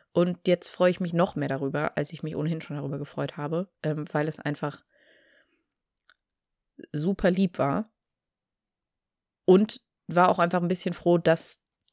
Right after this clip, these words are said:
ich das überwunden habe, äh, irgendwie erst zu denken, so, "Ah, nee, hm, ich glaube, also das würde Leuten jetzt Umstände machen, vielleicht frage ich einfach nicht noch."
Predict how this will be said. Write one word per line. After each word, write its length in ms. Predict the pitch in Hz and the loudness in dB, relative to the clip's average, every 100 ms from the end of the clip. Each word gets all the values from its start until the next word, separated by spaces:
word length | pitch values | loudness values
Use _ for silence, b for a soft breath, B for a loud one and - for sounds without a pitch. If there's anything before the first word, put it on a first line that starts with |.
| _ - | _ -2
ich 280 | 170 - | -2 -2
das 240 | - 165 - | 2 2 0
überwunden 640 | - 160 156 240 254 196 | 0 2 6 6 6 2
habe, 400 | 175 170 175 - - | 4 8 6 6 4
äh, 240 | 170 165 | 6 6
irgendwie 220 | 175 170 165 | 4 2 2
erst 180 | 170 | 0
zu 60 | 170 | 2
denken, 180 | 165 170 | 2 2
so, 80 | 185 | 4
"Ah, 200 | 220 233 | 6 8
nee, 240 | 240 240 233 | 8 6 6
hm, 200 | 226 226 | 4 4
ich 100 | 220 | 2
glaube, 360 | 196 214 208 208 | 2 4 4 2
also 220 | 196 175 | 0 0
das 180 | 185 - | -4 -2
würde 160 | 196 190 | 0 4
Leuten 260 | 190 196 | 4 4
jetzt 120 | 175 - | 0 0
Umstände 340 | 196 175 175 | 0 0 0
machen, 160 | 190 180 | 0 0
vielleicht 260 | 185 185 | 0 -2
frage 240 | - 180 190 | 0 0 0
ich 160 | - | -2
einfach 240 | 170 175 175 | -4 -2 0
nicht 220 | 214 - | 0 2
noch." 180 | 180 | 0